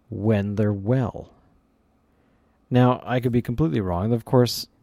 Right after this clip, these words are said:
there's exceptions to every sort of generalization that I make. Um, but, but the thing is, I don't think of it as being the norm,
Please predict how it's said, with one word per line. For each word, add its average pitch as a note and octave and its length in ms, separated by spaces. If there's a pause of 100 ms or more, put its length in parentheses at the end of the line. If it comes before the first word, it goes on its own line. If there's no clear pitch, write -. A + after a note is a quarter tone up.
there's A#2+ 360
exceptions B2+ 680
to A2+ 140
every A#2+ 440
sort G2+ 300
of F#2 120
generalization F#2 800
that F2 80
I B2 140
make. E2 300 (580)
Um, A2 420 (1700)
but, F3 540 (280)
but G#3 120
the A3+ 60
thing F4 220
is, C#4 140
I A3 100
don't E4 280 (180)
think G3+ 380
of G3 100
it F#3+ 140
as C3+ 520 (220)
being A#2+ 520 (1040)
the A2+ 180
norm, A2+ 640